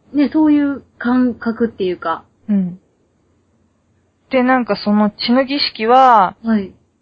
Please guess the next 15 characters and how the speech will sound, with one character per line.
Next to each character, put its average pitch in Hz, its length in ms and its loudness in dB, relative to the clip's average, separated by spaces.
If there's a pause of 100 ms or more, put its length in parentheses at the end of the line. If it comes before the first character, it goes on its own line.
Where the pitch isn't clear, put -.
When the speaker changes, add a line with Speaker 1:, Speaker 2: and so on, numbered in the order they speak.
(400)
Speaker 2:
や 220 80 -10
っ - 20 -12
ぱ 190 100 -4
り 180 240 -6
そ - 120 -10
の 185 80 -4
万 247 220 2
国 196 240 -8
共 190 180 -8
通、 190 220 -14
こ 185 120 -10
れ 175 100 -10
も。 175 340 -8 (200)
Speaker 1:
う 233 60 0
ん。 240 640 0